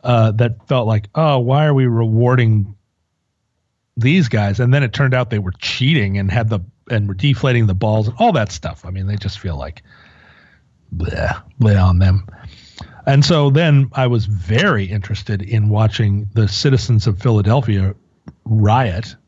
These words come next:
in, like, like, joy riot, 'cause that's the kind of thing.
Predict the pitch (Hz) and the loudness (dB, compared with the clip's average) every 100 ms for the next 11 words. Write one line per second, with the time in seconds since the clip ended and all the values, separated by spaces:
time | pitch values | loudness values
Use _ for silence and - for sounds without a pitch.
0 | _ - 104 95 95 110 95 - _ _ | _ -4 -2 -2 -4 -4 -4 -8 _ _
1 | _ _ _ _ _ 117 95 - 107 127 | _ _ _ _ _ -4 -4 -4 0 2
2 | 135 98 - - 113 - _ _ _ _ | 2 -2 -6 -12 -16 -18 _ _ _ _
3 | _ _ _ _ _ 107 110 156 - 113 | _ _ _ _ _ -2 0 -2 -2 -4
4 | 107 95 104 98 | -4 -4 -6 -6